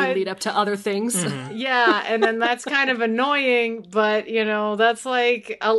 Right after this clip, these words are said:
Speaker 1: I mean, even some of the other Marvel movies, some of them were like that, where it was just like, this is a setup
Speaker 3: Yeah.
Speaker 1: for the next thing that's gonna happen, and that's, like,
Speaker 2: Right.
Speaker 1: it. <laughs>
Speaker 2: Right. Right.
Speaker 1: You know?
Speaker 3: Yeah.
Speaker 1: So
Speaker 3: And I think that's what it sort of separates this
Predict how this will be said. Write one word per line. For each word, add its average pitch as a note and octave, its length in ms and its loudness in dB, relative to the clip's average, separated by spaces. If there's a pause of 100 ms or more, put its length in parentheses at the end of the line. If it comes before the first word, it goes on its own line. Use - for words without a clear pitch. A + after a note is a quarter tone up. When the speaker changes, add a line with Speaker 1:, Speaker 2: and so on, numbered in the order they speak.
Speaker 1:
I A3+ 140 0
mean, B3+ 160 -2
even C#4+ 280 -6
some C4+ 220 -4
of B3+ 100 -6
the A3+ 140 0
other A3+ 180 0
Marvel F#3 360 -4
movies, F3+ 360 -14
some F#3+ 140 -12
of F3 140 -14
them D#3+ 180 -16
were D#3 140 -10
like D3+ 240 -14
that, D3+ 320 -12
where D#3 160 -16
it - 20 -18
was D#3+ 160 -20
just D3 220 -20
like, D#3 260 -16
this G3 200 -10
is F#3+ 140 -12
a F3 80 -18
setup E3 540 -8 (800)
Speaker 3:
Yeah. C3 180 -6
Speaker 1:
for D#3+ 420 -12 (440)
the G3 120 -6
next F3+ 340 -8
thing E3 260 -14
that's D#3+ 240 -16
gonna D#3 220 -16
happen, D#3 540 -14
and E3 160 -20
that's, E3 300 -18
like, F3+ 180 -18
Speaker 2:
Right. C#3+ 320 -14
Speaker 1:
it. D4+ 840 -2 (160)
<laughs> - 160 -20
Speaker 2:
Right. C#3+ 220 -14 (480)
Right. A#3+ 220 -8
Speaker 1:
You G#3+ 120 -8
know? F#3+ 380 -12 (540)
Speaker 3:
Yeah. A3+ 200 -20
Speaker 1:
So - 220 -12
Speaker 3:
And G3 100 0
I A3 60 2
think A3+ 140 -4
that's G3 180 -2
what E3+ 200 0
it F3 180 -4
sort E3 200 0
of C#3+ 100 -4
separates C#3+ 560 -2
this - 340 -10